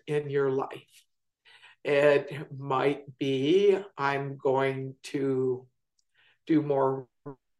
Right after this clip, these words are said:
reading in this particular area," or I might, um, start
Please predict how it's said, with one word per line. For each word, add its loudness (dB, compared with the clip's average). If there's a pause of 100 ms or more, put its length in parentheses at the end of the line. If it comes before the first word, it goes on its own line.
reading 4
in -2
this -8
particular -4
area," 6
or -4
I -6
might, -6 (540)
um, -6 (600)
start 4